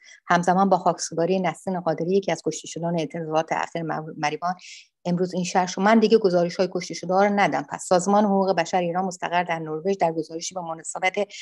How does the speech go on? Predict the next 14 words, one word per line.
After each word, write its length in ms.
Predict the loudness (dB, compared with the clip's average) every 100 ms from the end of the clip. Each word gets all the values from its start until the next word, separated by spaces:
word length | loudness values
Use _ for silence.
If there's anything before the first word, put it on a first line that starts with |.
| -18 _
پنجمین 400 | 0 2 0 -2
سالروز 400 | 0 0 2 2
شروع 280 | 0 0 0
اعتراضات 440 | 0 0 -6 -6
سراسر 440 | -6 -4 -4 -2 -4
عنوان 280 | -2 -2 -2
کرد 200 | -2 -4
که 100 | -6
در 100 | -6
این 120 | -6
فاصله 340 | -10 -8 -8
سیصد 340 | -8 -12 -14 -12
و 20 |
چهار 280 | -4 -2